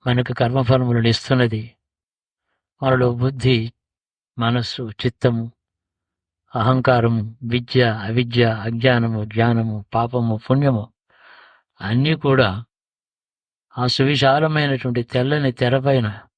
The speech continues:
చిత్రలేఖనం వలె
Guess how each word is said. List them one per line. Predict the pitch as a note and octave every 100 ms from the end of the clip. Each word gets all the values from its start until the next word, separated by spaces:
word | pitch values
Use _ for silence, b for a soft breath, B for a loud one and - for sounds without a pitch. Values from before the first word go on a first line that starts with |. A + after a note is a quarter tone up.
| _ _ _ _ _ _ _ _ _ _ _ _ -
చిత్రలేఖనం | C3+ - D#3 D3+ C#3+ C3 C3+
వలె | C3 B2+ A2 B2